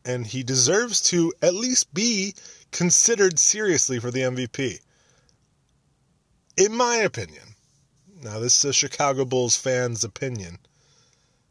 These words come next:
it goes DeMar DeRozan, Nikola Jokic, Joel Embiid. I think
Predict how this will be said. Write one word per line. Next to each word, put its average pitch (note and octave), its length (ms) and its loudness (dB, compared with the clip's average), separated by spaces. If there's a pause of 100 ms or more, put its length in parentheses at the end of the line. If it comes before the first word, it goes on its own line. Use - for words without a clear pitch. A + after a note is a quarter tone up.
(680)
it D#3 140 0
goes D3 220 2
DeMar C#3 280 2
DeRozan, A2+ 680 0
Nikola A2+ 380 -4
Jokic, G#2 500 -4
Joel G2+ 340 -4
Embiid. F2+ 280 -16 (1600)
I A#2+ 100 -2
think B2+ 600 -2